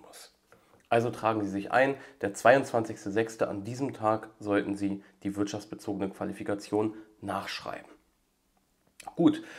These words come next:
dann haben Sie rund einen Monat Zeit, und zwar, Sie sehen's hier,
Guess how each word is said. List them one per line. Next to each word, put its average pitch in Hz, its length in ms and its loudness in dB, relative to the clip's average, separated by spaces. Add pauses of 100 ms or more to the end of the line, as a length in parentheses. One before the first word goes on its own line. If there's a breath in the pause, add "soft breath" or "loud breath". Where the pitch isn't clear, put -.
(160 loud breath)
dann 139 160 6
haben 151 140 10
Sie 143 100 4
rund 135 320 4
einen 127 220 4
Monat 110 360 2
Zeit, - 580 2 (360)
und 107 160 0
zwar, 117 480 4
Sie 104 120 -6
sehen's 120 280 -4
hier, 143 260 2